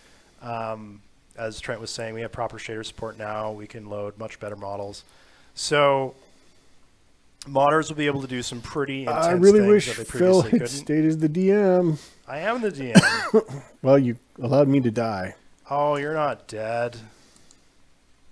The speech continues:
Speaker 1: Oh,
Speaker 2: Can
Speaker 1: you are dead, but you're
Speaker 2: I am
Speaker 1: way,
Speaker 2: dead.
Speaker 1: way over there.
Speaker 2: Can you jump me to you?
Speaker 1: I suppose I could.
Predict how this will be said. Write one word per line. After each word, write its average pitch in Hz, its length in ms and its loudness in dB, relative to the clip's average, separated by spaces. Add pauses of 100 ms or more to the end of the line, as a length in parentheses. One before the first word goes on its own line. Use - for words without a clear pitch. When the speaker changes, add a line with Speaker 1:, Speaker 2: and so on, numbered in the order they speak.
(1080)
Speaker 1:
Oh, 127 60 -6
Speaker 2:
Can 120 80 2
Speaker 1:
you 139 100 -2
are 139 140 2
dead, 104 340 -10
but 117 140 -10
you're 113 200 -10
Speaker 2:
I 127 120 -2
am 131 80 2
Speaker 1:
way, 123 80 0
Speaker 2:
dead. 120 160 4
Speaker 1:
way 117 160 -6
over 107 200 -10
there. 98 280 -12
Speaker 2:
Can 135 160 0
you 131 60 2
jump 139 260 0
me 165 140 0
to - 160 -6
you? 175 180 0 (600)
Speaker 1:
I 127 60 -12
suppose 180 460 -10
I 104 80 -12
could. 95 360 -18